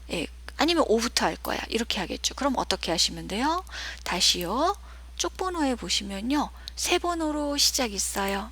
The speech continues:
이렇게 들어가시는 거야. 그래서 쪽번호의 시작 번호를요. 아, 너 일부터 하자. 네, 넣기 누를게요. 그러시면요, 얘가 일부터 들어가요. 일부터 시작해서 이 번, 삼 번,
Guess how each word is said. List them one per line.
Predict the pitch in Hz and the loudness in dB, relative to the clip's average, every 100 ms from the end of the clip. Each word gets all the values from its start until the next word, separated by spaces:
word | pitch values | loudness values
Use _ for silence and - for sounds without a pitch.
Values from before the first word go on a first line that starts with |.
| - | -4
이렇게 | - 330 - 220 | 2 2 2 2
들어가시는 | 185 185 196 - - | 2 0 0 0 -2
거야. | 147 - - - - - - - | -2 -2 -4 -10 -10 -8 -8 -8
그래서 | - 180 185 190 214 294 320 | -4 -2 0 2 4 4 4
쪽번호의 | 339 - 285 269 240 226 | 0 -2 -2 0 0 2
시작 | 226 - 254 - | 4 4 2 -2
번호를요. | 202 180 180 180 269 240 - - - - | -6 -4 -6 0 2 0 -2 -12 -14 0
아, | 254 302 | 6 6
너 | 233 | 6
일부터 | 226 302 311 - | 4 2 2 2
하자. | 190 170 165 - - - - | 2 2 0 -4 -10 -8 -4
네, | |
넣기 | 202 247 - - 254 | 0 0 0 0 2
누를게요. | 190 190 - - 196 202 - - - - | 2 -2 -2 0 0 0 -4 -10 -10 -4
그러시면요, | - 208 220 208 208 226 | 0 2 0 -2 -2 2
얘가 | 202 202 | 4 4
일부터 | - 247 262 254 - 220 | 4 2 2 0 0 0
들어가요. | - 165 - - - | 0 0 0 -2 -2
일부터 | 185 185 175 - 180 | -2 -2 -4 -4 0
시작해서 | - - 202 - 208 - 285 302 320 - - - | 2 2 0 -4 -2 2 4 4 2 -2 -4 -6
이 | 185 175 | -6 -4
번, | 170 175 180 | 0 0 0
삼 | 185 254 254 254 | 4 4 4 4
번, | 285 285 285 277 277 | 6 8 6 4 0